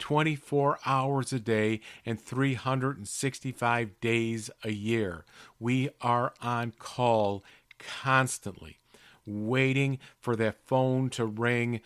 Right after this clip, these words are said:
knowing that at any moment we're gonna have to pull on our clothes and go out and take care of the business that we are called to do.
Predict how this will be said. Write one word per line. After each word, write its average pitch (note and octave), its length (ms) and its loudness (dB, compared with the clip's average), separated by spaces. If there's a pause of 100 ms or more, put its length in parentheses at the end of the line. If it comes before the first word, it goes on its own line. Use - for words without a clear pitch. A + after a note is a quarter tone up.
(200)
knowing B2+ 520 2
that A2+ 180 0 (200)
at A#2+ 160 -2
any C3+ 320 2
moment B2 540 0
we're A#2+ 160 -2
gonna A#2 320 -2
have A#2+ 360 -2
to G#2+ 240 2 (440)
pull C3 300 -2
on C3 260 2
our A2+ 120 0
clothes B2 520 -2
and G2+ 180 -4
go A#2+ 220 0
out B2 240 2
and G2+ 300 -6 (380)
take C3+ 280 0
care C3+ 280 0
of B2 100 0
the G#2 100 -6
business A#2 640 -2
that G2 240 -4
we G#2+ 160 -2
are G2+ 200 -2 (760)
called B2 420 4
to - 120 -6
do. F#2+ 420 -2